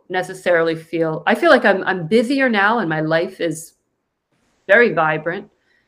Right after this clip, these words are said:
Um, you know, I certainly don't feel like I'm ready to sit in a rocking chair and look out at the pasture. Um, some days I'd like to. I wish I had the time to do that.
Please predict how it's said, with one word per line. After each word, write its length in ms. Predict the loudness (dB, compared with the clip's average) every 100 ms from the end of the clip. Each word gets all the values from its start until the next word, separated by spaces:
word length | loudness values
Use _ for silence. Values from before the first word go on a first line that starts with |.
| _ _ -6
Um, 520 | -4 -6 -8 -14 -20 _ _
you 120 | -2
know, 80 | 0
I 80 | 0
certainly 300 | -2 -2 -2
don't 220 | -4 -2
feel 120 | 0
like 180 | 0 0
I'm 140 | -2
ready 220 | 0 -2 -2
to 160 | -6 -8 _
sit 220 | -8 -6
in 60 | -4
a 20 |
rocking 420 | -2 -2 -4 -12
chair 340 | -10 -6 -4 -4
and 220 | -8 -14 _ _ _ _ _
look 120 | -4
out 160 | 0 0
at 80 | -2
the 80 | -8
pasture. 760 | -4 -4 -6 -10 -8 -10 -14 _
Um, 360 | -8 -6 -8 -14 _ _ _ _ _ 0
some 180 | 6 8
days 160 | 8
I'd 140 | 6 2
like 260 | 2 0 2
to. 240 | 4 4
I 200 | 4 0
wish 220 | 0 0
I 60 | 0
had 180 | -2 -4
the 60 |
time 380 | -4 -2 2 0
to 100 | -2
do 220 | -6 -4 -4
that. 440 | -2 -2 -4